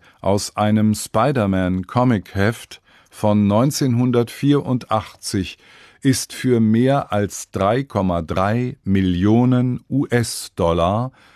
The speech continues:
umgerechnet knapp zwei Komma neun Millionen Euro, versteigert worden.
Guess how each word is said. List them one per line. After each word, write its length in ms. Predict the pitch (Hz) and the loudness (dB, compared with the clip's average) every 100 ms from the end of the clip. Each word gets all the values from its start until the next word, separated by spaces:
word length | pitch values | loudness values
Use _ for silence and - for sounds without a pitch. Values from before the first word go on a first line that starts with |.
| _ _ | _ _
umgerechnet 1120 | - 143 156 127 110 110 - 113 104 98 - _ | 2 4 4 2 2 0 0 0 0 0 -10 _
knapp 480 | - 101 101 - _ - | -2 0 -2 -8 _ -14
zwei 500 | - - 95 104 123 | -10 -2 0 2 0
Komma 400 | - 104 90 80 | -2 0 0 0
neun 480 | 82 95 107 120 | 0 2 2 0
Millionen 840 | 110 90 82 78 92 110 113 104 87 | 0 0 -2 0 2 4 4 2 -2
Euro, 760 | - 90 92 87 80 85 87 85 - - | -2 0 2 0 -2 0 0 -2 -10 -20
versteigert 840 | - 117 110 - 78 80 82 76 - | -6 -4 -4 -2 -2 -2 -4 -4 -4
worden. 520 | 78 76 80 78 | -2 -2 -2 -4